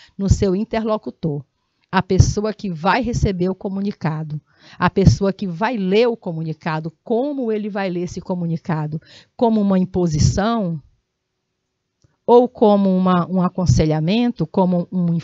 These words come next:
uma informação que ele tenha que saber. Então, você tem que sempre pensar no outro, de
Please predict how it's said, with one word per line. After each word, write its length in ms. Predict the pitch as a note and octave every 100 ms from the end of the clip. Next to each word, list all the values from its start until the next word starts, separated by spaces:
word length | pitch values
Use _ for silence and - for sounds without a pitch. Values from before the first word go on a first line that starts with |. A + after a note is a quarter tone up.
| -
uma 160 | F#3+
informação 840 | G3 - G3 F#3+ E3 - - A#3 A#3
que 100 | -
ele 160 | D#3+ E3+
tenha 240 | E3 D#3
que 80 | -
saber. 460 | E3+ D#3 G3 C4+ - _ _ _
Então, 160 | G3+ G3
você 280 | F#3 G3+
tem 260 | - - A#3
que 80 | -
sempre 540 | - - C#4+ F4+ F4
pensar 520 | - A#3 - G#3+ A#3 D4 _ -
no 200 | G#3+ D4+
outro, 440 | G3 D#3 - E3
de 140 | D#3+